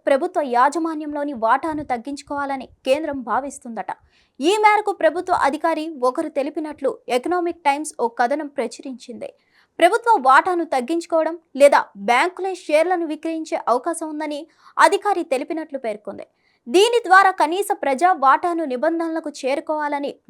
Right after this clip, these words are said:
భావిస్తుందట. వాటా విక్రయాలు చేపట్టాలని భావిస్తున్న ప్రభుత్వ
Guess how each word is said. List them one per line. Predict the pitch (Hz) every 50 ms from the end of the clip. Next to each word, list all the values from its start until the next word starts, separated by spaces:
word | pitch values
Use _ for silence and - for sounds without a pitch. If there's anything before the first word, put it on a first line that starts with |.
| 214
భావిస్తుందట. | 262 269 311 320 330 311 - - 269 240 226 190 - - - _ _ _ _ _ _ _ _ - 240
వాటా | 269 339 403 392 440 415 302
విక్రయాలు | 320 320 320 359 370 359 349 330 320 311 -
చేపట్టాలని | 320 294 302 349 330 320 330 320 311 320 302 277 254
భావిస్తున్న | 285 277 277 294 277 - 294 285 247 - - _ _ _ -
ప్రభుత్వ | 277 285 269 381 359 - 381